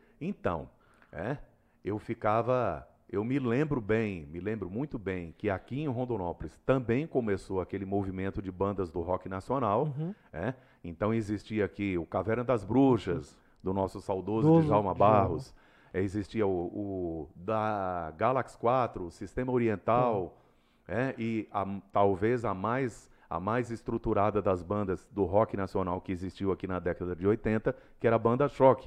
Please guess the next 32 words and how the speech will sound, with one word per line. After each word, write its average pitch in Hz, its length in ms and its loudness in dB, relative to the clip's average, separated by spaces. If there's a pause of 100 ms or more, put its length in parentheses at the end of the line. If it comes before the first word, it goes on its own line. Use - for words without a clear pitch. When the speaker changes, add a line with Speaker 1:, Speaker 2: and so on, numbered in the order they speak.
(160)
Speaker 2:
Uhum. 151 320 -6
Speaker 1:
da 90 160 0
qual 92 220 4
seu 107 180 0
pai, 104 360 -2 (120)
né, 104 200 -2
Speaker 2:
Sim. 95 60 -4
Speaker 1:
meu 98 160 0
amigo 92 340 -4
Rildo 104 300 -4
Nunes, 98 280 -6
participou, 110 920 4 (280)
foi 107 200 6
a 107 60 4
primeira 107 340 4
banda 101 300 0
de 92 100 -8
Rondonópolis 92 520 -4
que 101 120 -10
gravou, 104 560 2
fez 87 240 -2
o 82 60 -10
seu 87 180 -6
registro 98 560 -2
em 82 120 -8
áudio. 101 400 -2 (600)
Então, 104 460 -4 (420)
eu 95 180 0
acompanhava 151 600 2
essa 113 160 -2
galera 95 340 0
todinha, 139 460 0